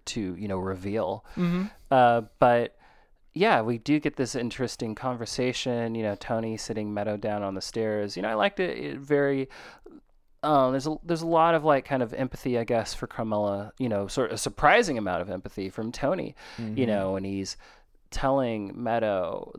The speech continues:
Speaker 1: that, you know, Carmela's going through some things, emotional. This is clear. Tony maybe is even at fault a little bit for it. And again, we get that, a couple, like, kinda interesting looks from Meadow because she has kinda pieced it together.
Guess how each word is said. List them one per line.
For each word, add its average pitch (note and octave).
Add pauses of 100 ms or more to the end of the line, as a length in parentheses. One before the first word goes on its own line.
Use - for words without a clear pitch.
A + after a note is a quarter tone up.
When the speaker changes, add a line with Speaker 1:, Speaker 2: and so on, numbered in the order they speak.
Speaker 1:
that, F#2
you A2+
know, F2+
Carmela's E2
going G2
through G2+
some -
things, G#2+
emotional. A2
This G2+
is G#2+
clear. A#2+
Tony G2
maybe G2
is F#2
even F#2
at E2+
fault A#2
a -
little A#2
bit A2
for A2+
it. A2 (800)
And G#2+
again, G3+
we F#3
get D#3+
that, C#3+ (400)
a D3+
couple, F#3+
like, B2
kinda B2
interesting A#2
looks A2
from A#2
Meadow G#2+
because A2+ (300)
she D#3+
has C3
kinda C3
pieced -
it -
together. C3